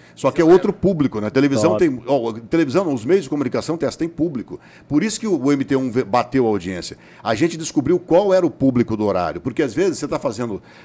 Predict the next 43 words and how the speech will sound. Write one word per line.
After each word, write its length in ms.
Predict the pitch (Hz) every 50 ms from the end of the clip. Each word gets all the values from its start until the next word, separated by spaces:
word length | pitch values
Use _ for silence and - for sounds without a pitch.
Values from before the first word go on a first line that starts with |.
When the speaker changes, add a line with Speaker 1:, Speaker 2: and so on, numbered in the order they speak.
| -
Speaker 1:
é, 180 | - 117 113 110
o 60 | 110 101
programa, 480 | 92 110 104 92 113 156 190 180 156 135
achando 280 | - - 156 180 185
que 60 | -
você 80 | - 160
tá 120 | 156 151
fazendo 260 | 143 - 131 113 120 113
o 20 |
programa 320 | - 120 110 101 107 104
pra 140 | 92 - 113
um 40 | 107
público, 500 | - - 202 233 208 147 127 - 92 - - - - - - -
mas 180 | 269 - 226
aquela 280 | 381 - - 226 214 208
hora 180 | 208 214 233
não 120 | 285 285 226
é 80 | 233
aquele, 220 | - - 359 254 202
aquela 540 | 165 - 127 117 - 143 123 - 135 135 117
pessoa 280 | 117 123 120 113 143
Speaker 3:
Aham. 40 | 113
Speaker 1:
que 60 | 123
tá 60 | 131 120
assistindo 260 | - - - 127 113
televisão. 440 | 120 113 113 107 95 104 98 82 - - _ _ - - - -
Aí 120 | - 190
você 60 | - -
tá 60 | 208
fazendo 320 | - 190 175 202 208 202 - - -
o 100 | - 160
programa 300 | 170 - 185 165 165 190
pra 100 | 180 196
pessoa 300 | 185 - - - - 226
errada. 220 | 226 170 170 165 -
O 20 |
que 60 | - 156
acontece? 400 | 151 160 147 - 190 190 - -
Vai 100 | 107 110
levar 200 | 113 110 139 143
pau 180 | - 143 151
na 60 | 165 190
audiência. 440 | 208 220 214 190 196 - - -